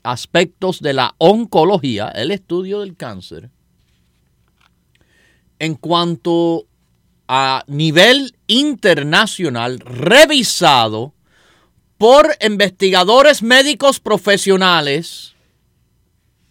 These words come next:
que publican esta información, noticia, etcétera. Bueno,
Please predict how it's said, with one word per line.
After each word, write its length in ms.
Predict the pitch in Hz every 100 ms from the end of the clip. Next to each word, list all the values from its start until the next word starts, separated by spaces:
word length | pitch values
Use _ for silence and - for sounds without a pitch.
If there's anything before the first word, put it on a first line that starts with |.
| _ _ _ _ _ _ _ _ _ _ _ _ _ _ _ _ _ _ _ _ -
que 120 | 120
publican 720 | 131 131 147 214 147 123 110 _ _ _
esta 640 | 117 113 _ 113 110 107 _ _ _ _ _ _ _ _ _ _
información, 1000 | 98 95 - 98 90 87 - 92 78 _ _ _ _ _ _ _ _ _ _ _
noticia, 600 | 107 107 110 - - _ _ _ _ _ _ _ _ _ _ _
etcétera. 640 | 87 - 90 76 - _ _ _ _ _ _ _ _ _ _ _ _ _ _ _ _ _ _ _ _ _ _ _ _ _ _ _ _ _ _ _ _ _ _ _ _ _
Bueno, 300 | - _